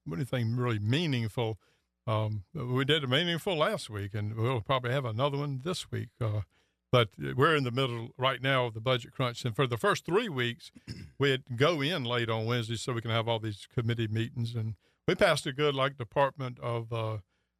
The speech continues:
of Workforce bill so that when times are really good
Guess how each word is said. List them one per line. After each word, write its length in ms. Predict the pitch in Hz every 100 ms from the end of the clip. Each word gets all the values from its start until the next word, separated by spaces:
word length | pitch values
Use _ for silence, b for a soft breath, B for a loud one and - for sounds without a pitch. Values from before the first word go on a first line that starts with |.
| _
of 140 | 113
Workforce 680 | 107 147 196 - 139 123 110
bill 440 | 123 120 123 131 117 _ _ _ -
so 160 | 156
that 240 | 143 135 143
when 260 | 143 131
times 560 | 117 185 180 196 175 139
are 360 | 131 127 123 143
really 440 | 147 143 196 139
good 540 | 117 120 208 147 135